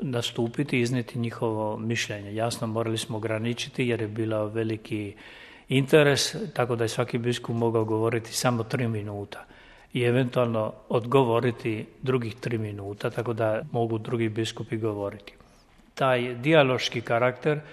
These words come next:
u sljedećoj biskupskoj sinodi će se proširiti na još neke elemente, tako da očekujemo da će biti još više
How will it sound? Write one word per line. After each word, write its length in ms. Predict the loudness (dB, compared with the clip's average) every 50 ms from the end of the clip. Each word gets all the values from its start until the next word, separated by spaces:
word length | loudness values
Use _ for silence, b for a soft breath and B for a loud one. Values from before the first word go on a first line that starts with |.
| B B B B B B B B B B B -4
u 120 | -2 -2
sljedećoj 460 | 0 2 4 4 4 4 4 4 4
biskupskoj 520 | 4 2 0 0 0 0 -2 0 0 -2 0
sinodi 480 | 2 2 2 4 4 4 4 2 0
će 140 | 0 0 -2
se 140 | 0 -2 -2
proširiti 720 | -2 -2 -2 -2 0 2 2 2 2 2 2 2 0 0 0
na 140 | 0 2
još 240 | 2 2 0 0 -2
neke 280 | -2 -2 -2 0 -2 -2
elemente, 680 | -2 0 -2 -2 -2 -2 -4 -4 -6 -6 -10 -14 -16 -20 -20 B B B B B B B B B B B B B B
tako 480 | -4 -4 -2 0 0 0 0 0 -2
da 300 | -2 0 2 2 2 2
očekujemo 1080 | 2 0 0 0 0 0 0 0 0 -2 -2 -2 -2 -2 0 0 0 -2 -2 -2 -4 -4
da 140 | -4 -4 -4
će 160 | -4 -6 -6
biti 300 | -6 -6 -8 -4 -2 0
još 260 | 0 0 0 -2 0
više 480 | 2 2 2 2 2 2 2 0 -2